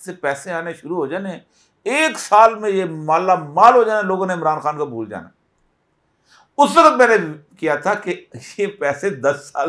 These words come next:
سے پہلے نہیں آ سکتے۔ اگر یہ انیس سو اٹھانوے میں شروع کیا ہوتا تو آج دس سال میں مل جاتے آپ کو۔ ابھی آپ آج سے شروع کر رہے ہیں نا، تو دو ہزار بائیس سے لے کے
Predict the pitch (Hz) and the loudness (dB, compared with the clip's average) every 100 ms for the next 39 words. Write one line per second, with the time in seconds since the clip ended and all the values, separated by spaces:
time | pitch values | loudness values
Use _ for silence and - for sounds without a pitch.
0 | 160 170 165 170 180 185 185 131 - 196 | -6 -8 -4 -4 -4 -2 2 2 0 -12
1 | - 104 _ _ _ _ _ _ _ - | -14 -20 _ _ _ _ _ _ _ 0
2 | 180 196 180 196 202 180 202 - 160 160 | 2 6 4 4 -2 0 -2 0 0 0
3 | - 143 160 185 180 156 160 180 156 147 | 2 2 2 -6 -6 -4 -4 -6 -2 2
4 | 156 120 143 185 185 _ _ 170 180 170 | 4 2 0 0 -2 _ _ 4 4 4
5 | 143 - - 123 123 170 220 262 254 240 | 0 -2 -4 -6 -6 -4 -4 4 4 4
6 | 214 175 165 151 - _ _ - 226 285 | 2 2 0 -10 -16 _ _ 2 4 8
7 | 277 269 - 202 247 277 262 196 214 214 | 10 10 8 8 10 10 6 4 -4 2
8 | 170 165 185 220 277 254 185 180 180 190 | 4 8 6 8 6 4 4 2 4 2
9 | 170 135 156 180 180 160 147 147 | 2 4 2 2 -4 -2 -2 -2